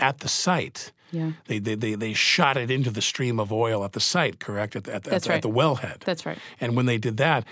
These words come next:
Speaker 1: is that layer of oil on the ground, is that bonded with Corexit? Has anybody done any tests about that?
Speaker 2: Yeah, there is, um, Corexit, Corexit and the oil have both stayed because the bottom of the ocean is a dark,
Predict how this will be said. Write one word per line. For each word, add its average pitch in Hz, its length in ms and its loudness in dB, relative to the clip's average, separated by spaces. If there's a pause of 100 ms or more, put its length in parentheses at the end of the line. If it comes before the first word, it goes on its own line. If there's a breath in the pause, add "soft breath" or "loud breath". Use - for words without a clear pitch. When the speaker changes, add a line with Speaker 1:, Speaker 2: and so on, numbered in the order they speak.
(120 loud breath)
Speaker 1:
is 123 160 0
that 185 300 0
layer 160 320 4
of 113 100 -2
oil 127 400 2
on 110 120 0
the 104 60 -2
ground, 113 380 0
is 110 80 -4
that 123 260 2
bonded 127 400 4
with 123 180 -2
Corexit? 117 500 0
Has 123 160 0
anybody 113 240 -2
done 113 100 -2
any 107 100 0
tests 113 300 -2
about 107 200 -2
that? 123 280 0
Speaker 2:
Yeah, 233 300 4
there 220 200 4
is, 214 600 2
um, 185 400 2 (160)
Corexit, 233 720 2 (520)
Corexit 277 400 0
and 262 160 4
the 226 60 2
oil 214 320 4
have 180 340 0
both 208 540 0 (400)
stayed 202 560 2
because 180 760 0
the 170 440 0
bottom 190 240 4
of 190 140 0
the 180 140 0
ocean 175 640 0
is 165 260 -2
a 160 160 0
dark, 165 480 0